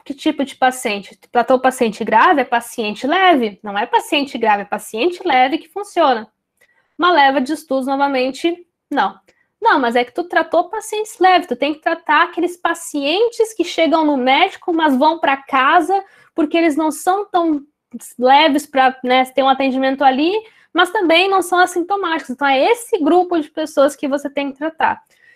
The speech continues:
Então, tu vê que essa desinformação, ela foi se modificando, ela foi evoluindo.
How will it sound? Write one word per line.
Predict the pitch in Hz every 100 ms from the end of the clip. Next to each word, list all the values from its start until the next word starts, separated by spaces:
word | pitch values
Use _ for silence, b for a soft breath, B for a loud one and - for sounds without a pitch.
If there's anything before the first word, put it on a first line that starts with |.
| b
Então, | - 277 320 349 349
tu | 359
vê | 330 453 494
que | - 370 330 -
essa | 302 370 370
desinformação, | 269 302 320 302 302 285 320
ela | 339 349
foi | 349
se | 359
modificando, | 349 359 - 349 311 247 226 - _ _ _ _
ela | 233 262
foi | 311
evoluindo. | 302 285 311 320 233 220